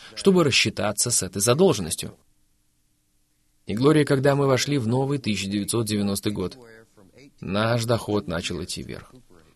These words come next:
И мы полностью рассчитались со всеми задолженностями к маю. А задолженностью по телевизионным счетам мы полностью рассчитались десятого июля тысяча девятьсот девяностого года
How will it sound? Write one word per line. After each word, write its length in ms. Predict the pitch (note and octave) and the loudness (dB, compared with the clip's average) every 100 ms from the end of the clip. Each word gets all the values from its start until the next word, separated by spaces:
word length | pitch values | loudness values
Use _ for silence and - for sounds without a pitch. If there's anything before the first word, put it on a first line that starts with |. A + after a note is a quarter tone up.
| - | -6
И 80 | |
мы 160 | C3 D3 | -2 -2
полностью 960 | - - E3+ G3+ G#3 G#3 - G3+ G3 - _ | -2 0 4 6 6 4 2 0 -2 -4 _
рассчитались 720 | G#2+ A2+ - G#2+ A2+ B2 A#2+ | -2 0 0 0 0 2 2
со 120 | - | 0
всеми 300 | F#2+ G#2+ B2 | 0 -2 -2
задолженностями 880 | D#3 F3 D3 A#2 B2 B2 - A2 A2+ A2 B2 | 0 0 2 2 2 2 2 0 -4 -6 -14
к 100 | - | -8
маю. 400 | F#2 D#2 D2 A#2 B2+ G#2+ F2 F#2 F#2+ _ G#2+ - | -6 -6 -8 -10 -16 -20 -20 -20 -20 _ -18 -8
А 120 | F#2+ | -4
задолженностью 720 | G2 G2+ A#2 A2+ A2+ G2+ G#2+ | -2 0 2 2 0 -2 -4
по 80 | G#2 | -4
телевизионным 540 | G2 G#2 G#2+ A2 G#2+ | -2 0 0 0 -2
счетам 320 | G2+ G#2 C#3 | -2 -2 0
мы 80 | A#2+ | -2
полностью 460 | G2+ G#2+ A2 A2 G#2+ | -2 -2 -2 -2 -2
рассчитались 520 | G2 - - G2+ G#2 | -2 -4 -2 -2 -2
десятого 720 | G#2 G#2+ - A#2 C3 D3+ D#3 - - | -2 -2 2 2 2 -2 -2 -4 -4
июля 500 | A2 G2+ A#2+ C#3+ D3 | -4 0 0 0 0
тысяча 360 | - A2+ - | 0 0 0
девятьсот 360 | A2+ G#2+ G2+ B2 | -2 -2 0 0
девяностого 600 | A#2 B2 B2 A#2 C#3 D3 | 2 2 2 2 2 2
года 320 | D#3+ B2 E2+ | 4 4 2